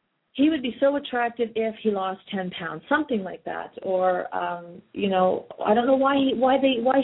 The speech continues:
she doesn't do anything. She used to be such a good volleyball player, and, and now she just sits at home." Um, it's really easy to be,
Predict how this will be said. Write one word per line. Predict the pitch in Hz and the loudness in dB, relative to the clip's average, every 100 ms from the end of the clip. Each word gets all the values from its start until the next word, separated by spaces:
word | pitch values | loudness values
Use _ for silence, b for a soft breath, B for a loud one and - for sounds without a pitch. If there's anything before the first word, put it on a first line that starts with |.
| - | 0
she | |
doesn't | 254 240 220 | 0 2 4
do | 226 | 4
anything. | 214 185 185 180 185 - | 4 0 -2 -6 -6 -6
She | 247 | -4
used | 262 | -4
to | 233 | -4
be | 233 | -4
such | 254 247 | -4 0
a | |
good | 233 220 | 0 0
volleyball | 233 226 202 190 | 0 0 0 -4
player, | - 180 170 | -6 -4 -4
and, | 175 190 - | -6 -8 -6
and | 196 | -4
now | 208 240 - | -2 -2 -4
she | 220 | -4
just | 220 233 | -4 -4
sits | 226 | -6
at | 226 | -4
home." | 208 208 180 B B B - | -2 -2 -4 B B B -2
Um, | 202 202 233 | 0 2 -2
it's | - | 0
really | 277 294 | 2 2
easy | - 294 294 262 | 4 2 2 -2
to | |
be, | 226 233 214 | 0 0 0